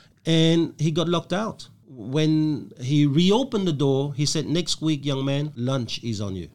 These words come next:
Anyway, we thought, "Ah, well, you know, lunch, that's cool, you know, it's fun." We were making money, so we were having a bit of fun.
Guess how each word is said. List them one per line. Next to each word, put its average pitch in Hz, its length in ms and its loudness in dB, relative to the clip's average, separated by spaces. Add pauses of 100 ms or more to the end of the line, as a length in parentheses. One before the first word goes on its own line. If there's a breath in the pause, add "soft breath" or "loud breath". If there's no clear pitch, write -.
Anyway, 104 400 -8
we 104 200 -10
thought, 92 240 -14
"Ah, 101 320 -12
well, 80 300 -20
you 95 80 -18
know, 87 80 -20 (100)
lunch, 85 520 -16 (380)
that's 101 180 -14
cool, 82 260 -18
you 87 80 -20
know, 80 200 -20
it's - 120 -20
fun." 95 320 -14 (180)
We 101 140 -14
were 107 140 -8
making 104 340 -8
money, 117 240 -6
so 110 160 -10
we 104 160 -8
were 98 160 -10 (260 soft breath)
having 104 240 -8
a 95 60 -10
bit 90 120 -10
of 90 100 -14
fun. 113 280 -8